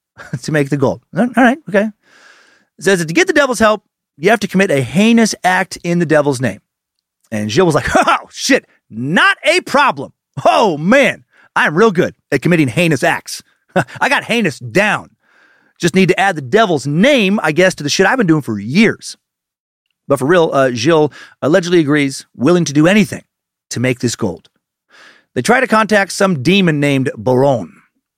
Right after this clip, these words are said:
and perform ceremonies to summon him. And who the fuck is this demon? Strongly guessing old Naughty Prelati made his ass up because Baron does not show up in any, uh, demonology compendiums I might happen to possess for reasons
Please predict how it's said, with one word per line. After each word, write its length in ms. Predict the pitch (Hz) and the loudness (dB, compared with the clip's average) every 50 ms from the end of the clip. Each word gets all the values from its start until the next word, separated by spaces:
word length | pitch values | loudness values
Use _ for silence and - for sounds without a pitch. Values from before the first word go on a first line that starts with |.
| _ _ - - - | _ _ -20 -14 -8
and 100 | - 120 | -8 -8
perform 300 | - 123 - 160 156 139 | -6 -4 -2 0 0 0
ceremonies 560 | 123 - - 175 180 175 160 147 131 123 117 - | 0 -2 0 0 2 2 2 2 0 0 -2 -4
to 80 | - - | -4 -8
summon 360 | - - - 156 135 127 107 | -6 -2 -2 -2 -2 -2 -4
him. 220 | 104 - 78 - _ _ _ _ _ _ _ _ _ _ _ _ | -6 -10 -16 -20 _ _ _ _ _ _ _ _ _ _ _ _
And 80 | - 117 | -2 0
who 80 | 196 | 2
the 80 | 269 233 | 2 0
fuck 320 | - - - 240 202 - | -2 -2 -2 -2 -2 0
is 60 | 160 143 | 0 -2
this 120 | 170 139 | -2 -2
demon? 340 | - - 135 107 80 - _ _ _ _ _ _ _ _ _ _ _ _ _ _ _ - | 0 -2 -2 -2 -2 -6 _ _ _ _ _ _ _ _ _ _ _ _ _ _ _ -14
Strongly 360 | - - - 247 330 359 339 247 | -6 -2 0 2 2 2 0 0
guessing 300 | 226 233 208 - 190 170 | 0 0 0 0 0 0
old 220 | 185 202 190 160 | 0 0 0 2
Naughty 300 | 143 156 185 208 208 196 | 0 0 0 0 0 0
Prelati 480 | - 175 165 196 214 190 135 120 - _ _ _ _ _ - - _ _ _ - | -2 -2 0 2 2 0 0 -4 -14 _ _ _ _ _ -20 -20 _ _ _ -6
made 180 | - 147 160 151 | -2 0 0 0
his 100 | 143 135 | 2 0
ass 260 | 165 160 143 - - | 0 0 0 0 0
up 240 | 185 165 131 - _ - | 0 0 0 -2 _ -14
because 260 | 131 120 151 135 113 | -8 -4 -4 -4 -2
Baron 320 | 113 131 151 180 196 196 | 0 2 2 2 2 0
does 140 | 165 143 127 | -2 -2 -2
not 180 | 170 175 180 160 | 0 -2 0 -2
show 220 | - - 175 160 | -2 0 2 2
up 100 | 156 139 | 2 0
in 80 | 143 131 | 0 -2
any, 260 | 131 131 127 127 127 | -2 0 0 0 2
uh, 140 | 120 110 98 - _ _ _ _ _ - 123 117 | 0 0 -2 -4 _ _ _ _ _ -20 -12 -4
demonology 640 | 113 160 190 196 175 160 165 190 233 247 220 175 180 | -2 0 2 2 2 2 2 2 2 2 0 -2 -2
compendiums 640 | - - 160 147 - 156 151 151 143 156 180 185 - - - - - | -4 -4 -4 -4 -2 -2 -2 0 0 0 0 0 -2 -6 -12 -6 -2
I 160 | 147 160 175 175 | -2 0 0 0
might 520 | 170 175 190 202 214 233 247 277 247 - _ _ _ | -2 0 0 2 2 2 0 -2 -4 -10 _ _ _
happen 460 | - - - 240 240 233 - 226 208 180 | -10 -4 -2 0 0 0 -2 -2 -4 -2
to 200 | - - 254 247 | 2 2 2 2
possess 480 | - 190 160 143 165 269 262 240 - - _ _ _ _ _ - | 2 0 -2 0 2 2 2 0 -2 -6 _ _ _ _ _ -4
for 100 | - 180 | -2 0
reasons 420 | 180 277 349 339 262 285 285 - | 2 4 4 4 2 0 -2 -4